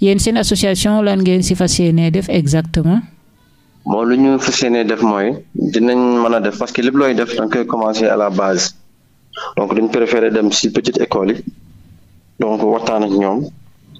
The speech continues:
Speaker 2: donc, euh, di wax leen li nga xamante ne mooy seeni droit, ñu mën ko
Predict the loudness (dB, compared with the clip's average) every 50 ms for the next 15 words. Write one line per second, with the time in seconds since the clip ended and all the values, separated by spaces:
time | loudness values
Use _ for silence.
0 | -12 -6 -4 -2 -2 -2 0 0 0 2 2 2 2 2 2 2 0 -2 -4 -10
1 | -20 -20 _ _ _ _ _ -12 -8 -4 -4 -4 -4 -2 0 0 2 4 4 4
2 | 4 4 4 4 4 2 2 2 0 0 0 0 2 2 2 2 2 2 2 2
3 | 2 2 2 2 0 2 2 2 2 2 0 -2 -6 -12 -16 -20 -20 -20 -20 -20
4 | -20 -20 -20 -20 _ _ _ _ _ _ _ -8 -4 0 0 2 2 2 2 0
5 | 0 0 -2 -2 -2 0